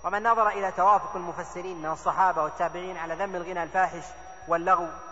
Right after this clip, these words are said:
وجد أن ذلك من صرائح السنة وظواهر الأدلة. ومن نظر إلى بعض المحرمات التي أطبق العلماء على تحريمها وجد قلة في النصوص الواردة في السنة،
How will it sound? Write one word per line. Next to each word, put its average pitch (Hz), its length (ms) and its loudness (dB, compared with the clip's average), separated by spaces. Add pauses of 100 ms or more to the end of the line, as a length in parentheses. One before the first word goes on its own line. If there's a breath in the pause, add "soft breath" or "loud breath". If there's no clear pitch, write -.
(240)
وجد 214 200 0
أن 196 200 0
ذلك 202 340 -2
من 190 160 -6
صرائح 202 380 0
السنة 202 420 0
وظواهر 175 280 2
الأدلة. 143 320 -10 (720)
ومن 208 260 0
نظر 226 280 6
إلى 196 240 2
بعض 208 200 4
المحرمات 175 560 0 (160)
التي 190 300 -4
أطبق 190 420 4
العلماء 196 480 0
على 175 260 0
تحريمها 165 480 -10 (840)
وجد 202 320 4
قلة 214 320 0
في 190 260 -6
النصوص 185 400 -4 (160)
الواردة 180 480 2
في 151 100 -12
السنة، 175 460 -8